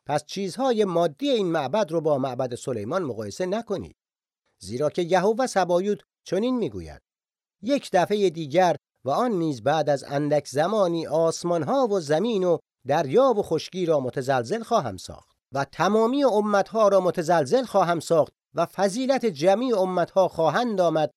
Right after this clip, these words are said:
و یهوه سبایوت می‌گوید که این خانه را از جلال پر خواهم ساخت. یهوه سبایوت می‌گوید: نقره از آن من و طلا از آن من است. همهٔ اینها خواهد سوخت. به عبارت دیگه، حجی اینطور میگه:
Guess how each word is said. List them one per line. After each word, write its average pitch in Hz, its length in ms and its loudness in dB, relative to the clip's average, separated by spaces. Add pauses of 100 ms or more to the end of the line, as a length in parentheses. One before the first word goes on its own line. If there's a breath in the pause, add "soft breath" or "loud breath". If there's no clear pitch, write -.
(260)
و 139 80 0
یهوه 190 440 -2
سبایوت 175 640 -2
می‌گوید 165 460 -2
که 175 100 -4
این 180 180 -2
خانه 165 360 0
را 170 180 4 (260)
از 139 240 -4
جلال 139 380 0
پر 202 240 -4
خواهم 165 360 -2
ساخت. - 380 -20 (360)
یهوه 190 380 0
سبایوت 202 540 0
می‌گوید: 208 400 2 (340)
نقره 185 320 2
از 196 200 4
آن 202 220 4
من 185 280 2
و 170 100 0
طلا 160 340 0
از 143 140 0
آن 156 200 0
من 185 220 -4
است. - 300 -14 (460)
همهٔ 202 260 -2
اینها 185 460 2
خواهد 151 420 -2
سوخت. - 380 -12 (100)
به 190 140 -2
عبارت 226 380 0
دیگه، 196 380 2 (320)
حجی 180 240 2
اینطور 190 500 0
میگه: 82 340 -14